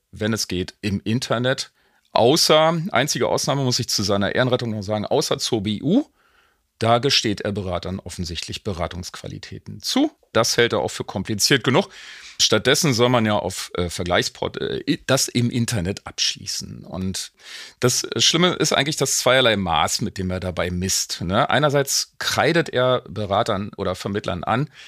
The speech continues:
dass sie Provision bekommen, verschweigt aber ganz nebenbei, dass diese hochgelobten Vergleichsportale, die übrigens mit seiner Finanztipp-Redaktion auch noch zusammenarbeiten, von denen er übrigens auch noch,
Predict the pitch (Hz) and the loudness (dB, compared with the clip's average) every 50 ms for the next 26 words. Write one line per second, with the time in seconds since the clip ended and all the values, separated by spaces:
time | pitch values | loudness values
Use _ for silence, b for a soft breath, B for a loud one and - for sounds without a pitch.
0 | B B - - - - 151 - - 135 104 90 90 85 87 101 143 180 135 101 | B B 0 0 0 0 -4 -4 -4 -6 -6 -4 -6 -6 -2 -2 -2 -2 -2 -4
1 | - - 113 117 165 247 294 _ _ _ B B B B B B B B B B | -6 -4 -4 -2 -2 -2 -2 _ _ _ B B B B B B B B B B
2 | - - - 113 104 - - 98 92 131 196 - - - 87 90 87 87 95 - | -10 -2 0 2 2 2 2 4 2 2 2 0 -2 -2 -2 -2 -2 -2 -4 -6
3 | _ - - 120 131 - - 127 123 104 101 92 92 85 95 117 143 160 - _ | _ -4 -2 -2 -2 0 0 0 0 0 0 0 2 2 2 2 2 0 -2 _
4 | - - 107 110 117 123 - - - - - _ _ _ - - 110 107 101 92 | -8 -2 2 2 2 2 2 0 -2 -6 -10 _ _ _ -10 -6 -4 -2 -2 -2
5 | 107 98 95 90 - 110 113 160 - - - 110 120 - - 110 - - 104 92 | -2 -2 -4 -4 -4 -2 -2 -2 0 0 -2 -2 -2 -2 -4 -6 -4 -4 -4 -2
6 | 87 98 160 294 - - - - - - - - - 85 90 92 101 104 123 214 | 2 2 2 2 0 -4 -4 -4 -4 -4 -4 -2 -2 -2 -2 -2 -4 -4 -4 -4
7 | 330 - - - 202 196 143 156 135 131 98 104 110 95 - - 117 104 - - | -4 -2 0 2 2 2 2 2 2 2 2 2 -2 -2 0 0 0 0 0 0
8 | 104 98 90 87 82 - - 98 95 95 127 202 254 - - - - - 87 - | 0 0 0 0 -4 -6 -6 -4 0 4 4 4 4 2 -2 -2 -2 -4 -4 -2
9 | - 95 87 85 78 - - - - 80 78 78 80 76 - - - - - - | -4 -4 -4 -4 -6 -6 -8 -8 -8 -8 -8 -10 -10 -12 -14 -14 -16 -16 -14 -14
10 | - - - - 80 80 - - - 123 - 196 214 277 - - 139 131 - - | -14 -14 -14 -12 -12 -10 -10 -8 -8 -6 -4 -4 -4 -4 -2 0 0 0 2 2
11 | 156 - - 104 92 92 90 - 104 104 107 - - 123 117 113 123 113 - | 0 -2 -4 -6 -6 -8 -6 -6 -4 -2 -2 2 4 4 4 4 4 2 0